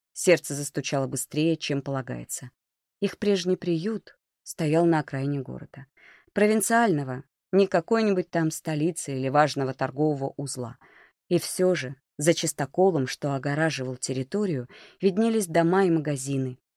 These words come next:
Ездили паромобили и повозки. А в небе над головой летали дирижабли.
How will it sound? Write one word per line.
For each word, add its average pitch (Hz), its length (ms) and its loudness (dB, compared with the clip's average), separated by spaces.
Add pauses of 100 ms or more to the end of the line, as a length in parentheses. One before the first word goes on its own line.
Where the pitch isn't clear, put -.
(240)
Ездили 143 680 2 (220)
паромобили 139 640 2
и - 200 -2
повозки. 123 640 -8 (400)
А 180 120 -2
в 165 80 2
небе 208 300 6
над 147 180 2
головой 156 460 0
летали 180 380 0
дирижабли. 165 800 -4